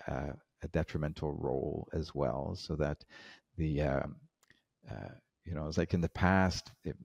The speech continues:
it was realized that taking a black and white approach to disability, that you were either disabled or you weren't, and you can only go back to work when you weren't disabled anymore, is that it, it, uh, as, as we learn more and more about debilitating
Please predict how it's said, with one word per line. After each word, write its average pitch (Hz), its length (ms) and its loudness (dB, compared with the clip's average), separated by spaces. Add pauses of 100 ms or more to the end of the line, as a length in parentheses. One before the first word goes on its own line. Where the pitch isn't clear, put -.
it 82 140 -8
was 78 220 -4
realized 82 560 6
that 71 180 0 (300)
taking 78 580 2
a 73 200 -2
black 80 360 2
and 73 100 0
white 73 180 2
approach - 420 -2
to 76 100 -4
disability, 73 680 2
that 52 180 -4
you 67 140 -2
were 65 120 0
either 69 180 2
disabled 73 600 0
or 69 80 0
you 65 160 0
weren't, 76 340 2
and 139 80 -8
you - 80 -10
can - 140 -2
only 76 160 0
go 76 120 -2
back 65 240 2
to 65 120 -6
work 71 300 2
when 69 140 -4
you 67 60 -6
weren't 71 200 -6
disabled 73 580 0
anymore, 71 560 0 (600)
is 82 120 0
that 82 220 4
it, - 140 2
it, - 260 -2
uh, 73 240 4 (400)
as, - 400 -4 (160)
as 82 120 -12
we 85 120 4
learn 98 380 6
more 92 280 6
and 80 80 2
more 92 300 4
about 78 220 0
debilitating 78 600 2